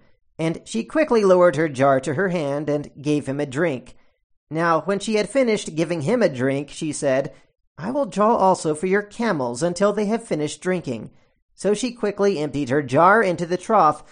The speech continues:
and ran back to the well to draw, and she drew for all his camels.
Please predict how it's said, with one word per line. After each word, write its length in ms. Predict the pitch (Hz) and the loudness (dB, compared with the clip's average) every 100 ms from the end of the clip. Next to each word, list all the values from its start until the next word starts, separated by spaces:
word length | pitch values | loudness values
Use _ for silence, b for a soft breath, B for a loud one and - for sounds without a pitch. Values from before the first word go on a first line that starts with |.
| b b | b b
and 220 | 170 190 | -2 0
ran 320 | 202 262 247 | 4 6 4
back 340 | - 160 156 - | 2 2 0 -4
to 80 | 190 | -4
the 100 | 208 | -2
well 280 | 147 135 131 | 0 0 0
to 120 | 151 | -6
draw, 460 | 131 165 143 131 - B B | 0 2 2 0 -6 B B
and 220 | 151 151 - | -6 -6 -6
she 180 | 196 196 | -6 -4
drew 320 | 139 214 226 | -2 -2 -2
for 220 | - 226 | 0 2
all 220 | 196 202 | 6 6
his 220 | 156 170 - | 4 0 -2
camels. 640 | 180 185 139 131 127 | -4 -4 -6 -10 -14